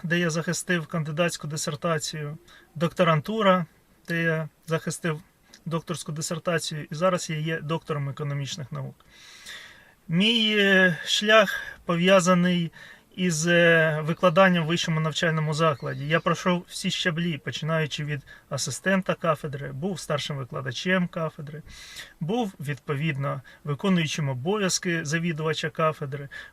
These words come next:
був доцентом, був директором навчально-наукового інст-, центру,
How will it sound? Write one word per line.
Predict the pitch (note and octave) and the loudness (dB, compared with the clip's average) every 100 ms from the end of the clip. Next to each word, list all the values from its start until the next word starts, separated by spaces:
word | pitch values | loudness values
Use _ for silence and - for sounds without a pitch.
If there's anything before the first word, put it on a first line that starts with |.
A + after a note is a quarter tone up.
| - | -6
був | D#3+ F#3+ | -2 0
доцентом, | D3 D3 - F3 G3+ E3 D#3+ C#3+ | 2 2 2 4 4 2 0 -2
був | E3 G#3+ F#3+ - - | -2 -4 -6 -10 -12
директором | D3 E3 F#3 G3 F#3 E3+ | 0 4 4 4 2 2
навчально-наукового | E3+ - F#3+ F3+ F3 E3 F#3 F3 F3 F3+ | 2 0 2 2 0 0 0 2 0 0
інст-, | E3+ - - F3 | -2 -2 -4 -6
центру, | E3+ - F#3+ E3+ E3 | 0 4 4 4 -2